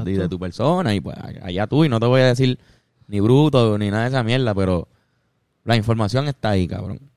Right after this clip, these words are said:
Speaker 1: La fucking información está. Y si tú no quieres creer en la ciencia,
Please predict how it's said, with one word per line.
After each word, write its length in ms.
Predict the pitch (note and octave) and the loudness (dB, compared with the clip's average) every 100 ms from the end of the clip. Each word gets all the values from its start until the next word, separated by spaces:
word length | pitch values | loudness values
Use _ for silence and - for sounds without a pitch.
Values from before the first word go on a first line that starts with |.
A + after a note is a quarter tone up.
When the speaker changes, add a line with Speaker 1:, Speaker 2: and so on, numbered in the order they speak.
| _ _ _ _ | _ _ _ _
Speaker 1:
La 160 | F2+ F#2+ | -10 -8
fucking 260 | G2+ A#2+ C3+ | -6 -4 -4
información 500 | C3 C3+ B2 B2 A#2+ | -2 -2 -2 -2 -2
está. 300 | G2+ - - _ _ _ _ | -4 -6 -10 _ _ _ _
Y 160 | - A2+ | 0 2
si 140 | A2+ | 2
tú 120 | A2 | 2
no 220 | D3 D3+ | 2 0
quieres 320 | C#3 D3+ D3+ D3 | 2 2 2 0
creer 360 | C3+ B2+ C#3+ C3 | 0 2 4 2
en 160 | A#2 | 0
la 160 | A2+ G2+ | 0 0
ciencia, 560 | B2+ C3 F#2+ F#2+ F2+ | 0 0 -2 -4 -4